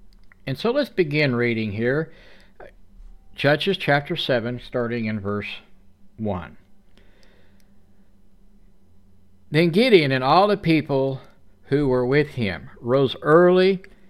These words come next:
and camped beside the spring of Harod, and the camp of Midian, which was on the north side of them,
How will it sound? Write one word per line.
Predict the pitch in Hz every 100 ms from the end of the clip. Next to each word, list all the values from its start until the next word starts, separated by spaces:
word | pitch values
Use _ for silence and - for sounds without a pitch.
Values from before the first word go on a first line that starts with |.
| - -
and | 120 117
camped | - 143 151 156 - -
beside | 117 - 135 123
the | 113
spring | - 123 127 120 117
of | - 104
Harod, | 101 104 92 95 - - - - - - - - -
and | 117
the | 123
camp | 123 147 151 151
of | 135
Midian, | 113 120 107 101 101 131 143 - - - - - -
which | 120
was | 135 120
on | 147 127 131
the | 117
north | 123 147 175 180
side | - 143 123 117
of | 101 92
them, | 101 101 107